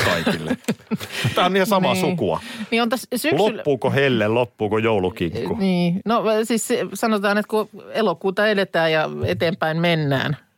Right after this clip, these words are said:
Speaker 2: niin kyllähän helteet loppuu. Se on,
Speaker 1: Loppuuhan
Speaker 2: se on,
Speaker 1: ne
Speaker 2: se on,
Speaker 1: jossain
Speaker 2: se
Speaker 1: vai-
Speaker 2: on, se, se on melko varma.
Speaker 1: Mut ei se tavatonta ole, että syyskuussakin vielä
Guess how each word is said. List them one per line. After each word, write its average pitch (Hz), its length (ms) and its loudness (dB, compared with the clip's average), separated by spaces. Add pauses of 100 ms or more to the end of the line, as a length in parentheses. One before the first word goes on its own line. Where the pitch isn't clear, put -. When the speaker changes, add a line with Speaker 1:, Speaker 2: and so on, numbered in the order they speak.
Speaker 2:
niin 151 340 -2 (680)
kyllähän 175 280 0
helteet 175 400 0
loppuu. 139 500 -4 (760)
Se - 140 0
on, 175 60 4
Speaker 1:
Loppuuhan 185 240 2
Speaker 2:
se - 40 4
on, 190 40 2
Speaker 1:
ne 185 100 0
Speaker 2:
se 190 100 2
on, - 60 4
Speaker 1:
jossain 185 240 0
Speaker 2:
se 233 60 2
Speaker 1:
vai- - 60 4
Speaker 2:
on, 175 280 -4
se, 240 240 0
se 233 180 2
on 180 200 2
melko 160 360 0
varma. 135 280 0
Speaker 1:
Mut 143 120 0
ei 196 120 4
se 196 140 0
tavatonta 160 640 2
ole, 113 160 4
että 98 140 -4
syyskuussakin 90 640 0
vielä 80 240 0